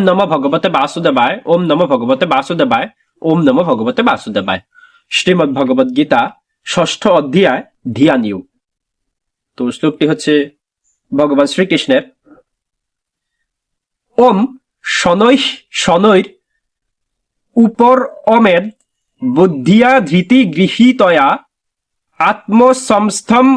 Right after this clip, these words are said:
মনঃকৃত্বা ন কিঞ্চিত অপি চিন্তয়েত। অনুবাদ, ধৈর্যযুক্ত বুদ্ধির দ্বারা মনকে ধীরে ধীরে আত্মাতে স্থির করে এবং অন্য কোনো কিছুই চিন্তা না করে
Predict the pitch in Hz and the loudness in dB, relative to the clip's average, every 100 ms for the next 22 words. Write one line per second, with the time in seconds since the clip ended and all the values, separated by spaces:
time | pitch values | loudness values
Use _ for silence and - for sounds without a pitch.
0 | 185 180 220 247 - 220 - - 202 165 | 2 2 2 -2 -2 -2 -2 0 2 2
1 | 254 _ _ _ - 262 175 220 220 208 | -2 _ _ _ 0 2 2 2 0 0
2 | 196 247 277 - - - 202 196 254 254 | 2 0 0 -2 -10 -2 -2 2 0 0
3 | 208 143 185 147 113 - _ - _ _ | -2 0 0 0 -2 -4 _ -20 _ _
4 | _ _ _ _ _ 196 214 156 107 92 | _ _ _ _ _ 2 4 4 -2 -4
5 | _ _ _ _ _ _ _ _ _ _ | _ _ _ _ _ _ _ _ _ _
6 | _ - 131 143 175 190 190 226 262 262 | _ -12 -6 0 2 2 2 2 0 2
7 | 262 196 190 175 147 233 220 220 233 185 | 0 2 2 2 2 2 2 2 2 2
8 | 180 190 226 196 135 156 185 202 208 170 | 0 0 -2 0 2 2 2 2 2 0
9 | 165 - 208 208 202 - 165 185 190 135 | 0 -2 -2 -2 -4 -2 -2 0 0 0
10 | 147 - _ _ _ - 185 214 196 185 | -2 -10 _ _ _ -2 0 2 0 0
11 | 180 196 226 233 214 202 196 214 - 240 | 0 2 2 2 2 0 0 -2 2 2
12 | 226 220 208 202 208 165 196 226 214 | 2 0 0 0 0 2 0 0 0